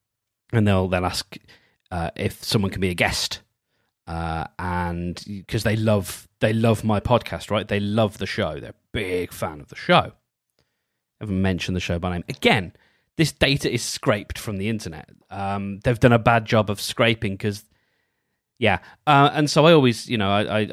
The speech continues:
I tend to reply. And actually, sometimes they do have a, you know, they've got it in their spreadsheet, uh, but the, the name of the podcast hasn't made it into the mail merge of the actual body of the email.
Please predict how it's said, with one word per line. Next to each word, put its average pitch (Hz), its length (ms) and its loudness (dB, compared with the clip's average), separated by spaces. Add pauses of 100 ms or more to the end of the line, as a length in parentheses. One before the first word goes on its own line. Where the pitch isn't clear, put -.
I - 20 0
tend 104 280 -2
to 98 100 -6
reply. 95 280 0
And 240 180 2
actually, 370 280 0
sometimes 175 480 2
they 143 120 6
do 165 260 6
have 180 200 4
a, 135 260 -2
you 143 120 2
know, 113 80 4
they've 120 160 0
got 156 160 4
it 120 80 2
in 143 100 4
their 135 80 4
spreadsheet, - 600 0 (440)
uh, 113 280 8
but 110 180 2
the, 113 440 2
the 117 140 0
name 117 280 4
of 110 100 0
the 107 60 -4
podcast 117 320 -4
hasn't 117 320 -4
made 113 240 2
it - 80 -2
into 110 180 -4
the 110 80 -2
mail 107 300 4
merge 101 380 0
of - 40 -10
the 107 100 2
actual 101 320 -2
body 101 400 -2
of 95 120 -6
the 98 180 -2
email. 95 300 -4